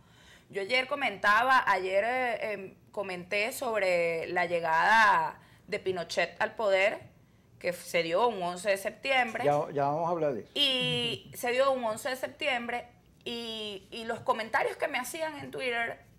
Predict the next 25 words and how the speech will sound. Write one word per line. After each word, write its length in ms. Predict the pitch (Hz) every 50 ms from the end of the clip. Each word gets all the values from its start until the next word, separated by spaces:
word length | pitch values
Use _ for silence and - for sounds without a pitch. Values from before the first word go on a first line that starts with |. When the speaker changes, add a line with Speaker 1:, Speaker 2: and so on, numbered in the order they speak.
| _ _ _
Speaker 1:
hablando 520 | - 185 180 185 190 190 196 226 240 262
del 160 | 254 220 185 -
tema 200 | 214 226 233 247
venezolano, 720 | 254 240 240 233 - 262 262 262 240 214 190 190 180 180
traían, 480 | - 165 160 180 196 214 247 254 254 - -
traían 400 | - - 196 190 196 196 220 254 254
el, 340 | 233 208 190 180 175 160
el, 500 | - - 180 175 170 165 165 160 160 - - - - - _ -
la 160 | - 165 180 175
experiencia 720 | 170 - - - 196 185 196 202 202 214 226 - 254 233
chilena, 420 | - 277 254 262 269 262 233 190
el 60 | 165 165
tema 200 | 175 170 185 202
venezolano, 800 | 226 240 240 240 233 - 262 262 262 247 214 185 180 165 - - - - - - - - - - - - - - - -
y 160 | 269 254 -
con 160 | - 262 254
los 120 | 262 269
comentarios 540 | 269 302 262 262 269 269 - 359 302 269 254
yo 120 | 233 247 240
evaluaba 720 | 240 247 302 320 320 294 254 214 180 165 - - - -
lo 480 | - 143 151 226 226 233 233 226 214 - - - - - - - - - - - -
poco 500 | 339 320 294 311 - - 170 147 160 - - - -
que 120 | - 240 220
nosotros 420 | 220 220 - 240 233 233 285 277
estamos 720 | 269 247 - - - 240 240 247 262 269 277 262 - - -